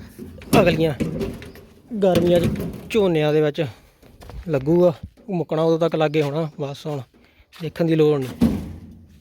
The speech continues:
ਇਹ ਪਿੱਛੇ ਮੈਂ ਟਾਇਰਾਂ ਜਿਹੀਆਂ ਦੀ ਪਾਈ ਸੀ ਵੀਡੀਓ, ਆਹ ਪੰਗਾ ਪੈਂਦਾ ਹੁੰਦਾ।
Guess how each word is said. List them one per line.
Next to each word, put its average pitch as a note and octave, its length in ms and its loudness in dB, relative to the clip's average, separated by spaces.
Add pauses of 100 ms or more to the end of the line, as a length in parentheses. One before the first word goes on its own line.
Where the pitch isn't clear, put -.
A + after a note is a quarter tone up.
(1200)
ਇਹ D#3 40 0
ਪਿੱਛੇ - 320 -2
ਮੈਂ F3 100 2
ਟਾਇਰਾਂ E3+ 280 4
ਜਿਹੀਆਂ F#3 280 2
ਦੀ F3+ 100 0
ਪਾਈ E3 280 -2
ਸੀ E3+ 120 0
ਵੀਡੀਓ, F3 380 0
ਆਹ G#3 160 4
ਪੰਗਾ F#3 240 2
ਪੈਂਦਾ C#3 280 -2
ਹੁੰਦਾ। B2+ 220 -10